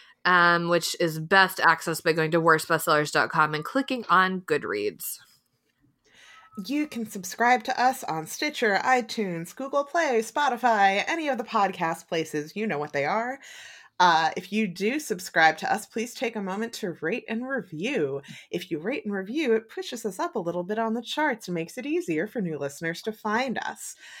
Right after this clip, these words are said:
Speaker 2: If you don't rate and review, we're going to haunt you very specifically with a baby crying in the middle of the night. So it'll just, like, wake you up every night and then not even be there. So that's gonna be real annoying real fast. Uh,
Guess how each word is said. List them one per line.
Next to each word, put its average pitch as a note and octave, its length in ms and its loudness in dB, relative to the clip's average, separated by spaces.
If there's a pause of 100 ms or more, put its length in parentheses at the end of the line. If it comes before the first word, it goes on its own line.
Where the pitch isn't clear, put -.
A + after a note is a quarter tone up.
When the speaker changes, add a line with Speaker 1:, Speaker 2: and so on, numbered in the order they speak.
(140)
Speaker 2:
If G3 180 -6
you A3 120 -2
don't D4+ 360 0
rate G3+ 180 2
and F3 80 -6
review, D#3+ 360 -2
we're E3 140 -4
going A#3+ 200 -2
to A#3 220 -2
haunt - 400 -4
you F3+ 140 -2
very A3+ 420 -4
specifically A#3 680 -4
with C4+ 140 -4
a D#3+ 220 -4
baby E3 320 2
crying C#4+ 420 -2
in D4 80 -10
the D4 60 -8
middle D#4 260 -2
of D4+ 140 -4
the D#4 80 -2
night. D#4+ 380 0 (380)
So A#3+ 220 2
it'll A#3+ 160 4
just, B3+ 240 -4
like, A3 220 6
wake G#3 340 0
you F#3+ 140 2
up D#3+ 340 4
every F3 300 2
night E3+ 320 2
and E3+ 100 0
then D#3+ 140 -2
not D#3+ 200 0
even D3+ 280 -4
be F3+ 160 -4
there. F#3 400 4
So D3 560 0 (100)
that's E3 240 2
gonna D#3 180 -6
be D3+ 120 -4
real E3 240 2
annoying C#3 400 -6
real C3+ 160 -2
fast. D3 640 -4 (600)
Uh, D#3+ 340 8